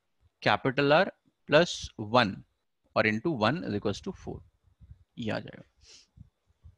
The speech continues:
ठीक है, तो फ़ोर को इधर ले आए, तो one is equals to five upon R plus one, तो यहाँ से आ जाएगा R plus one is equals to five, तो जो अननोन रेजिस्टेंस बताना था,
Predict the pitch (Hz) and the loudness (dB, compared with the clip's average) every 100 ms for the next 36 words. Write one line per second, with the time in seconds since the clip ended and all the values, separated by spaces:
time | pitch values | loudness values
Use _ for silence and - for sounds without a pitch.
0 | _ _ _ _ _ _ _ - 170 - | _ _ _ _ _ _ _ -12 -12 -14
1 | _ _ _ _ _ _ _ 127 117 147 | _ _ _ _ _ _ _ -6 2 2
2 | 147 151 156 147 147 143 131 147 147 143 | 2 4 6 6 6 4 4 4 4 2
3 | 139 127 - 127 127 127 - 117 185 - | -2 -6 0 2 4 2 0 -4 -4 -10
4 | _ _ _ _ _ _ _ _ - 110 | _ _ _ _ _ _ _ _ -2 0
5 | 107 - 123 - 123 180 - _ - - | 0 -2 -4 -4 -8 -8 -12 _ -20 -20
6 | _ _ - 117 104 104 107 98 101 104 | _ _ -10 -4 -4 -2 -4 -2 -2 -2
7 | - 101 104 117 107 113 107 107 107 107 | 0 0 -2 -4 -6 -6 -4 -4 -4 -8
8 | 113 - 165 135 - - 104 123 120 117 | -10 -2 0 0 -4 -14 -6 -2 0 0
9 | 135 127 123 147 120 113 110 113 202 | 0 0 0 -2 -2 0 0 0 -4